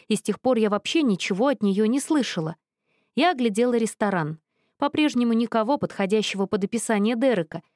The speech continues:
и в любом случае я не могла сосредоточиться, не будучи уверенной, что моя сестра в безопасности.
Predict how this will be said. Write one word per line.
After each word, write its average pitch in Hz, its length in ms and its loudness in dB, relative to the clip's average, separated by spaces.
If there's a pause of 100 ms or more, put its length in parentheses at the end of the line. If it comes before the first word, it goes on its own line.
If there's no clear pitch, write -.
(140)
и 214 80 0
в 165 60 0
любом 185 280 0
случае 254 500 -2 (200)
я 311 120 2
не 285 100 0
могла 285 280 2
сосредоточиться, 196 920 -2
не 202 80 2
будучи 190 360 -2
уверенной, 202 440 0
что 190 180 -4
моя 185 300 0
сестра 196 400 -2
в 180 40 -8
безопасности. 196 880 -2